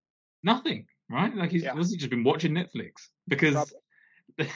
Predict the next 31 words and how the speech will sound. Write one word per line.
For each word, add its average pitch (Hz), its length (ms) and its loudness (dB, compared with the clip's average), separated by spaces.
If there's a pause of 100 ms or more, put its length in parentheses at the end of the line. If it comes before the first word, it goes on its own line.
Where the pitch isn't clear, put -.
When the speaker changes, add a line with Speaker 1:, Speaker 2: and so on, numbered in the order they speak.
Speaker 1:
<laughs> - 140 -8
because 170 380 2
he, 190 460 -4 (400)
um, 147 540 -4
you 190 140 -2
know, 143 100 0
we, 190 180 2
we 208 220 0
got 175 180 -4
really 151 240 0
quite 127 240 -4
high 202 260 0
on 127 100 -2
him 98 180 -6
for 110 140 -10
a 107 40 -4
little 104 160 -8
period 110 220 -2
of 101 100 -10
time, 131 420 -4
and 117 140 -4
I 123 80 0
felt 156 220 2
like 143 160 0
I - 20 0
was 120 100 -2
gonna 113 180 -2
bet 117 120 -4
him 110 120 -4
every 101 160 -2
week. 156 380 0